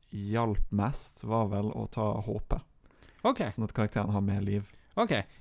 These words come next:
Speaker 2: jeg var i en annen ende av den skalaen faktisk, for jeg, eh, fokuserte nesten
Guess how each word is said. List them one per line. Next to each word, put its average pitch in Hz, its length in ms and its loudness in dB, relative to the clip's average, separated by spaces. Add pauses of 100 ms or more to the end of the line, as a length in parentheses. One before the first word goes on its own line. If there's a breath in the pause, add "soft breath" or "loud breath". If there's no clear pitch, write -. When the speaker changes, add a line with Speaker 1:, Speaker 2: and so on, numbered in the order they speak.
Speaker 2:
jeg 170 220 2
var 202 260 4
i 143 80 4
en 127 140 4
annen 123 340 4
ende 160 380 2
av 113 100 4
den 107 140 2
skalaen 107 340 2
faktisk, 110 300 -4
for 123 80 0
jeg, 139 240 -2
eh, 147 140 4 (320)
fokuserte 131 520 -2
nesten 127 320 -2